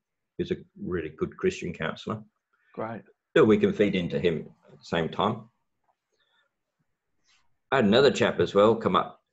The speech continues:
Speaker 1: quite worried. He's one of these cool dudes that's got everything sorted. And he came and, <laughs> came and approached me in the warehouse and wanted to talk about the coronavirus thing and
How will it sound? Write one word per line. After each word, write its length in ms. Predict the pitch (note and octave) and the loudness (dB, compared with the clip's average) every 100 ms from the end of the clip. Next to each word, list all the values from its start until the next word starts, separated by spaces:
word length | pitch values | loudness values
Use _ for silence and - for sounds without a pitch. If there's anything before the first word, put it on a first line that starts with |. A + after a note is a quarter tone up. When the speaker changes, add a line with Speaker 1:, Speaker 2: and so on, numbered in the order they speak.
| - | -20
Speaker 1:
quite 260 | - E2+ - | -4 -2 0
worried. 460 | D#2+ F#2 A#2 - - _ - - | 2 2 0 -4 -16 _ -20 -4
He's 200 | G2 G2 | -4 0
one 120 | G2 | 0
of 80 | F2+ | 0
these 160 | E2+ | -4
cool 180 | - F#2+ | -2 0
dudes 260 | E2+ E2+ - | 0 -2 -4
that's 100 | - | -8
got 180 | - F2+ | -2 -2
everything 280 | E2 D#2 D2 | -2 -4 -6
sorted. 400 | - F#2 E2+ - | -2 0 0 -4
And 640 | - _ _ _ _ F2+ | -10 _ _ _ _ -14
he 60 | |
came 300 | - F#2 F2 | -10 -6 -4
and, 100 | E2 - _ _ | -6 -10 _ _
<laughs> 240 | _ - - | _ -20 -6
came 240 | G#2+ F#2+ | -2 0
and 60 | G2 | -2
approached 360 | - G2+ F#2 - | 0 2 2 -2
me 120 | F#2 | -4
in 80 | E2+ | -4
the 80 | E2+ | -8
warehouse 400 | F2+ F2+ G2+ G#2 | -6 -4 -4 -6
and 100 | - _ - - - - _ _ _ - | -16 _ -20 -20 -20 -20 _ _ _ -2
wanted 320 | A#2 A#2 G#2 | 2 4 4
to 60 | - | 2
talk 200 | G2+ - | -2 0
about 220 | - - | -4 -4
the 60 | |
coronavirus 680 | - G#2 F#2+ E2 E2+ E2+ E2+ | 0 2 2 2 0 0 -2
thing 240 | F#2+ F#2 E2+ | 0 0 0
and 260 | D#2+ D#2 | -6 -10